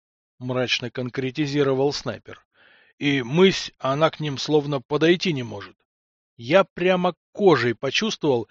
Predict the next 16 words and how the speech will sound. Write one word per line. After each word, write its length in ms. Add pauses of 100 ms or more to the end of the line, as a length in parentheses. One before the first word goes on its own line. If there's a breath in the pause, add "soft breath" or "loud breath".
(180 loud breath)
как 200
изменилось 680
настроение 760
моих 300
подчиненных. 920 (560)
Белые 440
одежды 640
в 80
этом 240
мире 420
могут 380
позволить 520
себе 240
только 400
одаренные 640
светом. 680